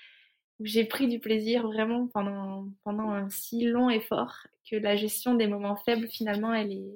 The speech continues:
elle est faisable, on arrive à la gérer. Et c'est ça peut-être, ouais, que, qui m'a, qui m'a le plus, voilà, j'ai le plus appris de ça, en fait, je pense.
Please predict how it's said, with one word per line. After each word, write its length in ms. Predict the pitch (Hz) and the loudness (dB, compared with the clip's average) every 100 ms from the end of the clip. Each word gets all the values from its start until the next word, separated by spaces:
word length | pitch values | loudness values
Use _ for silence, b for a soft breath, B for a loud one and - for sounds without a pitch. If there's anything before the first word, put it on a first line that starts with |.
| 226 - | -12 -2
elle 100 | 220 | 0
est 60 | |
faisable, 460 | 226 233 214 214 240 | 2 2 4 4 2
on 100 | 220 | 0
arrive 300 | 208 202 233 | 0 2 2
à 80 | 226 | 2
la 100 | 214 | 2
gérer. 320 | 202 202 220 _ B B B B _ - | 0 -4 -8 _ B B B B _ -12
Et 40 | 202 | -10
c'est 200 | - 214 | -10 -10
ça 240 | - 233 | -2 -2
peut-être, 340 | 233 214 214 220 | 0 -4 -4 -8
ouais, 160 | 214 - | -10 -10
que, 40 | 190 185 196 196 - | -12 -10 -12 -20 -20
qui 300 | - - 202 | -20 -18 -14
m'a, 320 | 196 190 190 190 _ | -12 -12 -14 -18 _
qui 180 | - 214 | -20 -14
m'a 140 | 208 | -12
le 80 | 202 202 _ | -12 -16 _
plus, 240 | 214 214 | -20 -8
voilà, 180 | 214 208 - | -6 -6 -10
j'ai 160 | - 220 | -8 -6
le 60 | |
plus 200 | 202 226 | -4 2
appris 260 | 226 - 226 | 2 2 -6
de 60 | - | -6
ça, 160 | 214 | -6
en 60 | 202 | -6
fait, 140 | 196 - | -12 -20
je 60 | - | -20
pense. 160 | 190 | -20